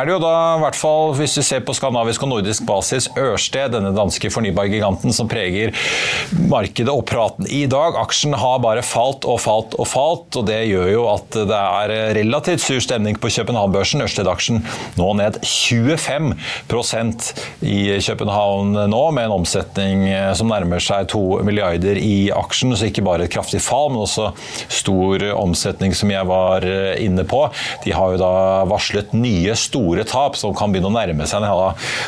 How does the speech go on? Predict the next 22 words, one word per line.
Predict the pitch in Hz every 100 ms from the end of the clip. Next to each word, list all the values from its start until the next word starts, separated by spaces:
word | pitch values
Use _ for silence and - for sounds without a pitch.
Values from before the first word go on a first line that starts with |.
| 113
nesten | - 120
tyve | - 120 90 87
milliarder | 107 95 90 104
danske | 95 - 110
kroner, | - 80 85 101 98
eh, | 101 98 95 98 95
hvis, | 98 104 -
eh, | 101 101 101 101 101
alt | 80 95 95
går | 101 95
som | 90 110
aller | 90 90 107
verst, | 123 - - - - - -
i | - 92
da | 95 92
flere | 92 - 98 95
offshore | 110 98 - 107 95 95 87 98 95
havvindprosjekter | 101 85 80 85 85 73 - 98
i | 82 95 95
U | 98 98
S | 104 131
A. | 156